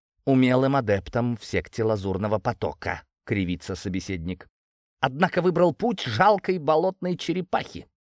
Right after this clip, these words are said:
Дождавшись, пока трибуны стихнут, он вскидывает изогнутые парные клинки. «Я ещё в прошлый раз хотел посмотреть, чего ты стоишь»,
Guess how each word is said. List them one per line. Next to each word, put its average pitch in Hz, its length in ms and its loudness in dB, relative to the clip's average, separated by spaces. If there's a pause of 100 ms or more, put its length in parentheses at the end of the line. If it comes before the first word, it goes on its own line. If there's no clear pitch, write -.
(640)
Дождавшись, 160 640 4
пока 143 280 4
трибуны 127 460 4
стихнут, 165 600 -2
он 135 260 4
вскидывает 127 720 2
изогнутые 113 640 2
парные 101 480 2
клинки. 95 500 -4 (800)
«Я 233 140 6
ещё 240 280 4
в - 40 -8
прошлый 220 360 4
раз 120 340 4
хотел 104 300 2
посмотреть, 104 640 -2
чего 104 260 0
ты 98 120 -4
стоишь», 95 640 -2